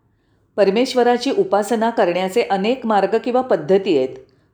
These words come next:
पूजा अर्चा, उपास तापास, दक्षतापूर्वक रात्रभर जागरण करून करायचं अनुष्ठान किंवा प्रार्थना इत्यादी. तथापि भगवान बाबा आपल्या सर्वांना सेवा करायला का सांगतात? मित्रांनो, या संदर्भात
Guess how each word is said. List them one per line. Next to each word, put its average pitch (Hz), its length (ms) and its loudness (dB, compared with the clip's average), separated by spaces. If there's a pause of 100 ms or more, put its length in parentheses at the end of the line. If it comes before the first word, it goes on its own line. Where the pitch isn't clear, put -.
पूजा 208 360 2
अर्चा, 160 560 -2
उपास 208 460 -2
तापास, 151 540 -2 (260)
दक्षतापूर्वक 196 1120 2
रात्रभर 190 560 0
जागरण 180 520 0
करून 214 320 0
करायचं 180 440 0
अनुष्ठान 180 720 -2 (420)
किंवा 240 160 0
प्रार्थना 185 600 0 (240)
इत्यादी. 170 460 0 (800)
तथापि 220 380 0
भगवान 190 500 0
बाबा 180 280 2
आपल्या 185 360 2
सर्वांना 185 480 -2
सेवा 202 360 -2
करायला 247 360 0
का 220 220 0
सांगतात? 165 460 -4 (760)
मित्रांनो, 190 520 0 (540)
या 220 220 2
संदर्भात 208 720 2